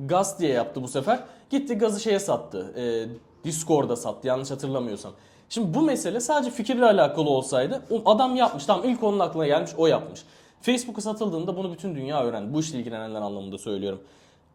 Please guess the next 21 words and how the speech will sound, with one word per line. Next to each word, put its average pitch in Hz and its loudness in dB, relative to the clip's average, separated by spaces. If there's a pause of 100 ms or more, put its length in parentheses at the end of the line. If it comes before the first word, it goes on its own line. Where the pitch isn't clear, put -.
(320)
Abi 175 2
niye 233 2
bir 147 -2
başkası 131 -4
yapıp 160 -2
da 139 -2
bunu 117 -6
Discord'a 110 -8
satmadı? 101 -14 (320)
Çünkü 214 -2 (300)
mesele 160 2
doğrudan 185 4
o 175 -2
fikir 165 -4
değildi. 151 0 (400)
O 175 2
fikri 185 -4
icra 165 2
eden 165 0
Nikita 160 -2
Bier'in 160 2